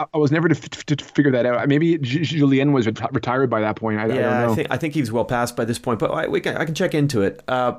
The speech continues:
Speaker 2: all I
Speaker 1: Yeah.
Speaker 2: can tell you is that the drivers had to memorize the routes, because when the water started crashing down onto the windshields, you couldn't see anything, and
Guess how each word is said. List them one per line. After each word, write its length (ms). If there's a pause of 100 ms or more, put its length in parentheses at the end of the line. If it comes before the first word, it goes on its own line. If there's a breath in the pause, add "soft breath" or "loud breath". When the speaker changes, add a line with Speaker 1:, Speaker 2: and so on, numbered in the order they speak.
Speaker 2:
all 160
I 40
Speaker 1:
Yeah. 80
Speaker 2:
can 100
tell 180
you 120
is 140
that 260
the 60
drivers 360
had 120
to 60
memorize 420
the 100
routes, 260
because 320
when 100
the 80
water 280
started 400 (180)
crashing 380
down 240
onto 160
the 100
windshields, 400
you 80
couldn't 160
see 220
anything, 400 (360 loud breath)
and 540